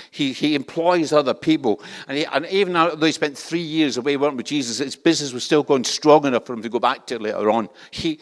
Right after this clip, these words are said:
he was a good businessman, level-headed. And, and Jesus called him Rocky. He says, "You, you're Peter, Simon, but I'm gonna call you Peter, Rocky. You're the first Rocky. You're strong." And whereas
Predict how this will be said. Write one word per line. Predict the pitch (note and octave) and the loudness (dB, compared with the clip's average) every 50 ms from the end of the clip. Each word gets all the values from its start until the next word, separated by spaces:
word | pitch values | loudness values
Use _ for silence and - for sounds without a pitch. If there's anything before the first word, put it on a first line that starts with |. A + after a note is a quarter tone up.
| - - - | -14 -20 -18
he | - | -14
was | G2+ - | -12 -12
a | G#2+ | -12
good | F#2 F2+ F2+ G2 C#3+ D#3+ A#2 - _ | -12 -14 -8 -2 -2 -2 -2 -2 _
businessman, | C3+ C#3 C3+ - C3+ B2 B2 A2 G2+ G2 F#2 G#2+ G#2+ | -2 -2 0 -2 -4 -2 0 0 0 -2 -4 0 2
level-headed. | B2 C3 C3 A#2+ A#2+ A2 A2 A#2 A#2 A#2 G#2+ F#2+ - - - - - - - - - _ _ _ _ _ _ _ _ _ _ _ _ _ - | 4 4 6 4 4 2 2 2 0 0 -2 -6 -10 -12 -18 -20 -20 -20 -20 -20 -20 _ _ _ _ _ _ _ _ _ _ _ _ _ -12
And, | A2+ A2+ - - _ - - - | -12 -12 -12 -14 _ -20 -20 -16
and | A#2+ A2+ | -12 -6
Jesus | - D3 D#3+ C3+ A#2+ - | -4 -2 -2 -2 -4 -6
called | - - B2+ B2+ A#2+ | -2 0 0 0 0
him | A#2 A2 G2+ F#2+ | 0 -4 -4 2
Rocky. | G#2+ C3 D3 - - A2+ G2+ - G2+ - - - _ _ _ _ _ _ _ - - - - - - - - _ _ | 4 4 4 4 2 -6 -12 -12 -14 -18 -20 -20 _ _ _ _ _ _ _ -20 -20 -20 -20 -20 -20 -20 -20 _ _
He | B2+ | -16
says, | A2+ - - B2 A#2+ A2 - - | -8 -2 0 0 0 -2 -4 -10
"You, | C#3 C#3 C#3 C#3+ | -12 -8 -8 -8
you're | C#3+ C#3 C#3+ | -6 -6 -8
Peter, | C3+ - - D3+ D3+ B2 A2+ G#2 - _ - - - - - | -8 -6 -4 -4 -4 -4 -6 -12 -16 _ -20 -20 -20 -20 -16
Simon, | - - - D#3 C#3 D3 D#3+ D3 C3 A2+ G#2+ | -12 -2 2 4 4 4 4 4 2 0 2
but | G2 B2 B2+ | 2 0 0
I'm | C3 | 2
gonna | A#2+ C3+ B2 | 0 -4 -4
call | - - C#3 B2+ A#2+ | -2 0 2 2 2
you | G2+ G2 F#2 | 0 -4 -8
Peter, | - - - - C3+ - C#3 A2+ F#2 - - - | -8 -4 0 0 0 2 2 0 0 0 -4 -8
Rocky. | - B2 B2+ C3+ C3+ C3 A2+ G#2 F#2 - - - | 2 6 6 6 6 4 -2 -8 -8 -10 -12 -10
You're | B2+ B2 A2 G#2+ A2 F#2+ - - - - _ _ _ _ | -8 -4 0 0 0 0 -2 -8 -20 -20 _ _ _ _
the | - A2 | -14 -4
first | - C#3+ C#3 - - B2 | 0 0 0 0 0 0
Rocky. | A2+ A2 A2+ G#2 G2 F#2 D#2+ - _ _ _ _ _ - - - - - - _ _ - - _ _ _ _ _ | 0 0 0 0 -2 -8 -10 -12 _ _ _ _ _ -20 -20 -20 -20 -20 -20 _ _ -20 -20 _ _ _ _ _
You're | - C3+ A#2+ | -6 -6 -6
strong." | - - - - - - C3+ C3+ C#3+ D3 C#3+ A#2+ - - - - - - _ _ _ - - | -8 -10 -12 -12 -6 4 6 8 8 8 6 4 0 -6 -14 -18 -20 -20 _ _ _ -8 -4
And | D3 D3+ | 0 2
whereas | E3+ D3+ - | 2 0 0